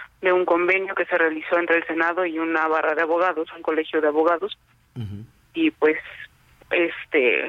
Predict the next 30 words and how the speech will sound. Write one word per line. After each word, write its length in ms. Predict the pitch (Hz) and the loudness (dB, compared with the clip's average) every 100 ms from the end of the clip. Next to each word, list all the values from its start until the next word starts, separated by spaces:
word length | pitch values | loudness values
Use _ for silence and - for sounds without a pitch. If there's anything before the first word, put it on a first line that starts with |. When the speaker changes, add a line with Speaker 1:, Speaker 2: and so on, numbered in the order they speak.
| 170 | -2
Speaker 1:
el 100 | 160 | -2
senador 380 | - 160 156 170 | 0 2 2 2
expresa 460 | 170 170 165 170 175 - | 0 -2 -2 0 0 -2
su 120 | 151 | -4
solidaridad 680 | - 165 165 156 151 151 156 | 2 2 4 4 2 2 0
y 80 | 202 | -2
todo 320 | - 151 160 | 0 2 4
esto. 340 | 170 - - 277 - - _ _ _ | 2 0 -2 -2 -8 -20 _ _ _
Y 560 | - 190 190 185 180 165 - | -2 2 4 4 2 0 -2
el 180 | 185 | -2
día 180 | 180 208 | 0 2
de, 380 | 208 214 208 196 | 2 2 2 0
de 120 | 185 | 2
hoy 240 | 185 202 208 | 4 4 2
nos 180 | 180 - | -2 -2
quedamos, 520 | 180 180 190 185 185 | 0 0 0 -2 -2
este, 680 | 190 175 - - 160 160 - - _ _ _ _ - _ | -4 -4 -6 -4 -2 0 -4 -8 _ _ _ _ -20 _
aquí 240 | 175 175 190 | -6 -2 0
en 60 | |
la 80 | 196 | 0
Ciudad 240 | 185 185 185 | 2 2 4
de 100 | 185 | 4
México, 480 | 190 214 - - | 0 -2 -6 -4
en 80 | 160 | -2
el 100 | 156 | -2
Fiesta 400 | - 175 - 185 | 0 -2 0 0
Inn 320 | 185 196 202 - | 0 -2 -4 -2
Centro 260 | 175 180 | -2 -2
Histórico, 560 | 185 - 226 202 - 262 _ _ _ _ _ _ _ _ - - | -2 0 0 0 -2 -4 _ _ _ _ _ _ _ _ -20 -6
este, 1080 | 180 175 175 - - - 160 156 139 - - | 0 2 0 -6 -10 -2 2 2 0 -6 -10